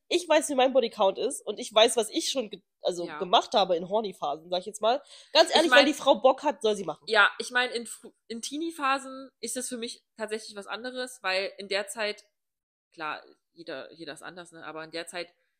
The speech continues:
Speaker 2: ist es vielleicht nicht so förderlich
Speaker 1: Eben.
Speaker 2: mit so vielen,
Speaker 1: Nee, nee, nee,
Speaker 2: was
Speaker 1: nee,
Speaker 2: du,
Speaker 1: aber
Speaker 2: vor allem,
Speaker 1: jetzt
Speaker 2: weil der Kreis ja auch klein ist, so, von der Schule her.
Speaker 1: Ja, also
Speaker 2: Also man kann natürlich machen, was man will, ne, aber es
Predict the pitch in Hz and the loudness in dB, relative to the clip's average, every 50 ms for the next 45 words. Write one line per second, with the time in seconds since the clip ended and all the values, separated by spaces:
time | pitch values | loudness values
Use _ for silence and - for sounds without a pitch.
0 | _ _ - 202 - - - - 196 180 180 - 190 185 180 - 170 165 156 - | _ _ -12 -10 -10 -10 -6 -4 -4 -4 -4 -6 -10 -16 -12 -10 -10 -10 -10 -8
1 | - - 180 180 190 180 156 139 151 - - 226 220 220 202 196 202 196 - 208 | -4 -2 -2 0 0 -2 -2 -4 -6 -6 0 2 2 2 2 0 -4 -2 -2 -2
2 | 196 196 - - 220 220 208 196 175 - 240 240 233 214 220 202 196 190 208 180 | -4 -4 -4 -4 2 4 4 4 2 4 6 6 8 10 10 10 8 8 4 4
3 | 175 170 - 202 202 196 190 - 214 220 214 226 226 220 220 214 214 208 - - | 2 4 4 6 6 6 6 6 6 6 6 6 6 4 4 4 2 0 -2 -6
4 | - - 196 190 208 233 - - 220 - 175 180 - - - 170 156 160 165 117 | -10 -6 -2 -2 -2 -2 -4 -6 -8 -6 -6 -8 -8 -10 -10 -8 -8 -8 -10 -14
5 | 104 131 - - - - 180 151 110 - - - 190 165 - - - 208 202 190 | -18 -20 -20 -20 -16 -12 -12 -12 -12 -12 -16 -16 -16 -14 -14 -12 -12 -12 -12 -10
6 | 180 175 190 175 170 - - - 208 226 202 202 220 220 233 233 220 202 214 208 | -6 -4 -4 -4 -4 -4 2 6 6 6 6 6 4 4 4 2 -2 -4 -6 -6
7 | 233 269 277 240 262 262 233 220 226 233 240 247 226 226 226 220 202 196 190 233 | -4 -4 -4 -4 -4 -6 -6 -4 -6 -6 -6 -6 -8 -8 -8 -10 -10 -6 -4 -4
8 | 254 269 233 226 175 196 202 208 208 - - | -4 -4 -4 -4 -4 -4 -4 -4 -6 -8 -12